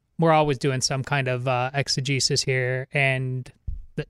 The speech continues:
today's podcast, uh, is no exception. You know, you, you have got to bring your faith, uh, into this, uh, political arena now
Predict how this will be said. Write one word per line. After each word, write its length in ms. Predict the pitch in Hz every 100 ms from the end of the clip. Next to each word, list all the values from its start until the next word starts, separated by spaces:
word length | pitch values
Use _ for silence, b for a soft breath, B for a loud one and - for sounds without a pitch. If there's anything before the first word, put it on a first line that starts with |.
| _
today's 480 | 156 139 135 135 123
podcast, 760 | 147 135 131 143 131 - -
uh, 260 | 139 127 131
is 140 | 143 127
no 140 | 135
exception. 600 | 123 - 139 - 131 127
You 120 | 127
know, 120 | 131 135
you, 260 | 135 139
you 260 | 139 139 135
have 320 | - 143 123
got 380 | - 135 135 - - B B B B -
to 120 | 170
bring 540 | 135 160 151 151 147 - _
your 340 | 147 143 139
faith, 560 | 131 - 156 143 - - B B B B
uh, 340 | 147 139 131 143
into 380 | 160 151 - 151
this, 360 | 143 143 - 160
uh, 160 | 143
political 600 | 131 156 147 139 - 151 147
arena 500 | 139 143 143 139 139
now 580 | 127 131 139 139 139